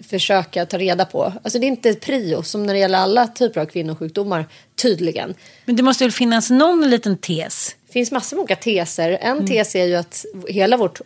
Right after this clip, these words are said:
Speaker 1: hormonsystem naturligtvis påverkas jättekraftigt av stress. Det vet man ju.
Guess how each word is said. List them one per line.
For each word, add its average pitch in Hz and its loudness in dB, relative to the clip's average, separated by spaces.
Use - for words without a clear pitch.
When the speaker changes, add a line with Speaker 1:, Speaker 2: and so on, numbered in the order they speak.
Speaker 1:
hormonsystem 190 0
naturligtvis 160 -4
påverkas 160 -4
jättekraftigt 180 -4
av 151 -4
stress. - -2
Det 190 0
vet 196 -2
man 190 -6
ju. 165 -10